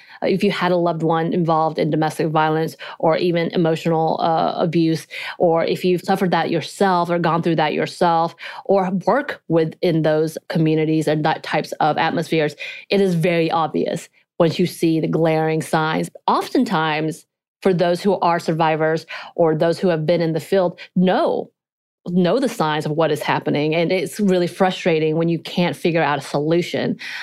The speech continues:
Um, and I know there continues to be a fight when it comes to gun policies and protection for the victims, which is what we're asking for. And we've talked about the back and forth of the Violence Against Women Act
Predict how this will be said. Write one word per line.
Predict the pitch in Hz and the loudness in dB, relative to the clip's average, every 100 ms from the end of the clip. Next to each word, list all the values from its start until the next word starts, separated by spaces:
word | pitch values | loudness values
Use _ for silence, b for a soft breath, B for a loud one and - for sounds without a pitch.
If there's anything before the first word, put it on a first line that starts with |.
| B | B
Um, | - 165 | -2 0
and | 170 | 0
I | 165 | 0
know | 175 170 170 165 B B _ | 0 0 -2 -6 B B _
there | 190 185 | 0 0
continues | 196 185 - 190 208 | 2 0 0 0 0
to | 208 | 0
be | 196 | -2
a | 156 | -2
fight | - 147 - | 0 0 2
when | 160 | 0
it | 151 | 0
comes | - 151 147 | 0 -2 0
to | 156 | 0
gun | 151 139 | 0 0
policies | 143 90 - 156 160 165 | 0 -2 -2 -2 0 0
and | 160 160 156 | 0 -2 -2
protection | 170 - 165 - 170 165 | -6 -4 -6 -2 0 0
for | - 151 | 2 2
the | 147 | 2
victims, | 147 220 226 160 170 | 0 0 0 0 0
which | 196 | 0
is | 196 - B B - | 0 -4 B B -2
what | 180 151 | 0 2
we're | 160 | 2
asking | 135 277 - 165 151 | 0 -2 -2 -2 0
for. | - - - 190 180 B B B | 0 0 0 -2 -6 B B B
And | 190 | 0
we've | 180 | 0
talked | 175 170 220 | 0 -2 0
about | 190 160 165 - | 0 0 -2 -2
the | |
back | 156 151 180 | 0 0 2
and | 233 202 | 0 0
forth | 160 156 160 - | 2 2 2 0
of | 165 160 | -2 0
the | 160 | 0
Violence | 156 147 151 185 | 2 2 0 -2
Against | 156 147 | -2 -2
Women | 165 175 233 123 | 0 2 2 0
Act | 147 131 - | -2 -2 -4